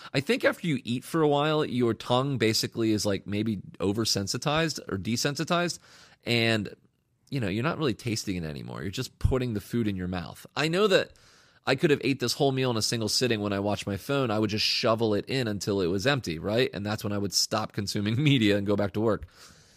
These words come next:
Um, this time, I actually had two, two nice-tasting, lovely meals both times.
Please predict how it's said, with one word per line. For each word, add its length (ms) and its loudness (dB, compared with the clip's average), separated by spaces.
Um, 300 0
this 300 0
time, 320 -2
I 100 -2
actually 240 0
had 220 -2
two, 560 -2
two 480 -2
nice-tasting, 960 -2
lovely 320 2
meals 460 0
both 240 4
times. 340 0